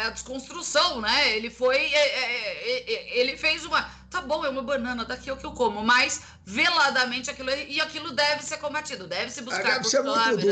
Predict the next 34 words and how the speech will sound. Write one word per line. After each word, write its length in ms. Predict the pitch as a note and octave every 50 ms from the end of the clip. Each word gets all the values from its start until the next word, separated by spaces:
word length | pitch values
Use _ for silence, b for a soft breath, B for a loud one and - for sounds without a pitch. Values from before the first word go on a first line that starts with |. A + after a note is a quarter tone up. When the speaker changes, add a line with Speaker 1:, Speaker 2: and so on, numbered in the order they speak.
| F#3+ F3+
Speaker 2:
duro, 160 | E3+ F#3 A3
né? 220 | A#3+ G#3+ E3+ E3+
Deve 240 | - C#4 C4+ A#3 -
ser 180 | - C4 C4 A#3+
muito 220 | B3+ C4+ C4+ A3+
Speaker 1:
É, 140 | A3 G3+ E3+
Speaker 2:
doloroso 360 | G3+ F#3+ F3+ D#3+ D3 C#3 -
Speaker 1:
deve 240 | G3 F#3+ F#3+ F#3 - -
Speaker 2:
esse 0 | -
Speaker 1:
ser 100 | G#3+ G3+ G3 -
Speaker 2:
negócio 400 | - G#3+ G3 G3 F#3 E3+ D#3 C#3+
aí, 80 | - -
Speaker 1:
extremamente 120 | - - - _
Speaker 2:
pô. 160 | - - - - _ - b b b b b _
Speaker 1:
É, 360 | A3+ A#3+ B3 B3 B3 B3 B3 B3
você 380 | - B3 C4+ C4+ C4+ E4+ F4
vê, 240 | C#4+ G#3 A#3 D4 E4 -
por 160 | - C#4 B3
exemplo, 500 | A#3 A3 G3+ G3+ A3+ A#3+ C4+ C4 B3 A3+
eu 80 | G#3+ -
tava 180 | B3+ B3+ B3+ C#4+
assistindo 360 | - - - - C4+ B3+ B3+
um 40 | A#3+
programa 500 | A#3 A#3 G#3+ G#3 G#3 A3+ A3+ A3 G3+ G3
ontem, 560 | G3 G3+ A3+ C4 C4+ C4 A#3 F#3 E3 - - B B B B B B B B _
é, 720 | - G#3 A3 A3 A3 A3 A3 A3 A3 A3 A3 G#3+ - - G#3
de 80 | A3
um 120 | B3+ C4+ B3
pai, 360 | - C4 A#3+ B3+ D#4+ E4 C#4+
ele 160 | B3 A#3+ A#3+
tem 140 | A#3 B3+ B3
um 120 | B3 A#3+
filho 500 | A#3+ - - B3 B3+ C4 A#3+ A#3+ A#3+ A3
de 1300 | E3 - - G3+ G#3+ G#3+ G#3+ G#3 G#3 G#3 G3+ G3+ G3 F#3+ F#3 F#3 F3+ F3 E3+ E3 E3 D#3+ D#3+ D#3 D#3 D#3